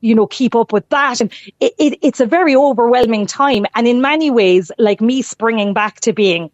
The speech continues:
I'd say I was only ever a size fourteen. Do you know what I mean?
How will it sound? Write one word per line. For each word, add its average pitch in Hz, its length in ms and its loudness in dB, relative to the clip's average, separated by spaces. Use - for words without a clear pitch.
I'd 185 140 -4
say 196 140 0
I 180 40 0
was 175 120 -4
only 196 160 0
ever 233 220 -2
a 208 40 0
size 220 300 0
fourteen. 214 460 0
Do 170 80 -4
you 214 40 0
know 247 60 2
what 240 80 2
I 247 80 0
mean? 247 160 0